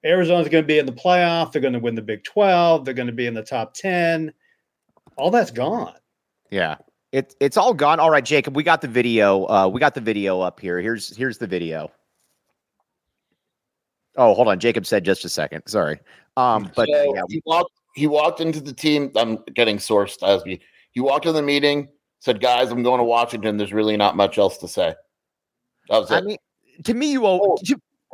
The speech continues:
Speaker 2: that,
Speaker 3: did
Speaker 2: to
Speaker 3: you
Speaker 2: me
Speaker 3: hear Kalen DeBoer's speech? It was nine minutes of, "Guys, I'm sorry. I have to do this. I love you so much." He was crying.
Speaker 2: Right. This is, this is, this is used car salesman.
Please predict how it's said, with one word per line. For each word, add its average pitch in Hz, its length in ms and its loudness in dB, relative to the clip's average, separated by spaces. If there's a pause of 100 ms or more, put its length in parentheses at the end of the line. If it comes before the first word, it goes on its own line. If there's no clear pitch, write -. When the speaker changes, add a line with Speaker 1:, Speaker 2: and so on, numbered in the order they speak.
(120)
Speaker 2:
that, 220 220 -2
Speaker 3:
did 185 140 -2
Speaker 2:
to 277 60 0
Speaker 3:
you 277 60 2
Speaker 2:
me 277 100 0
Speaker 3:
hear 269 100 0
Kalen 196 340 2
DeBoer's 147 320 2
speech? - 480 -6 (1120)
It 185 120 2
was 220 220 0
nine 156 500 4
minutes 147 280 2
of, 104 120 -10
"Guys, 113 360 2 (140)
I'm 113 140 2
sorry. 117 440 2 (100)
I 101 60 2
have 117 300 0
to - 60 -20
do 110 120 -2
this. 98 260 -4
I 110 100 4
love 110 260 2
you 101 120 -8
so 131 340 0
much." 127 440 2 (260)
He 151 100 -2
was 127 160 -4
crying. 139 840 0 (500)
Speaker 2:
Right. 87 240 2 (540)
This 160 340 0
is, 156 220 4
this 233 280 0
is, 220 160 -4
this 214 220 -4
is 190 120 -4
used 160 240 -4
car 131 180 4
salesman. 85 580 -6